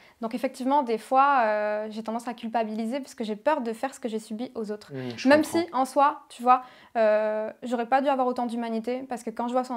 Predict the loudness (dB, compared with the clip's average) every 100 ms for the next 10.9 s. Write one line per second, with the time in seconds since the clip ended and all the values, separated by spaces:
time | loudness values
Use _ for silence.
0 | -4 -4 -4 -4 -2 0 0 0 -2 -2
1 | -2 0 -2 -2 -2 -2 -4 -8 _ _
2 | -20 -6 -4 -4 -2 0 0 -2 -6 -4
3 | -2 -2 -2 -2 -4 -2 -4 2 2 2
4 | 0 0 0 -2 -4 -4 -6 -4 -4 -4
5 | -4 -2 -2 -4 -12 -20 -20 -20 _ -2
6 | 2 0 -2 -6 -8 -4 -2 -2 -2 0
7 | 0 -2 -10 -20 _ -10 -8 -6 -4 0
8 | 0 -2 -4 -2 -2 -2 -4 -6 -10 -12
9 | -14 -18 -20 _ _ _ -18 -10 -8 -6
10 | -8 0 0 2 -2 -4 -6 -14 -20